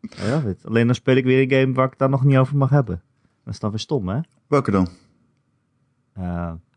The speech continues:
Speaker 1: Na-, Narita Boy.
Speaker 2: Oh, die heb ik ook, eh, gespeeld. Mag ik het daar niet over hebben?
Speaker 1: Nee, het embargo is maandag.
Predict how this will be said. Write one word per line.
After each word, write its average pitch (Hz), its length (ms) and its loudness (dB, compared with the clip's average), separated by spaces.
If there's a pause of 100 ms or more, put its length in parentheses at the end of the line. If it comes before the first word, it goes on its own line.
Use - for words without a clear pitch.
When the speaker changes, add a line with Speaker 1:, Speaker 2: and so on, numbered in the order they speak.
Speaker 1:
Na-, 92 340 -4
Narita 95 460 0
Boy. 85 380 -2
Speaker 2:
Oh, 98 360 0
die 95 100 4
heb 98 100 0
ik - 100 -8
ook, 92 260 0
eh, 82 180 0
gespeeld. 92 580 -12 (140)
Mag 95 140 2
ik 104 100 0
het 117 80 2
daar 107 80 4
niet 101 160 8
over 92 140 2
hebben? 156 360 2 (880)
Speaker 1:
Nee, 151 280 2
het 90 120 0
embargo 101 500 0
is 85 160 -4
maandag. 127 520 -2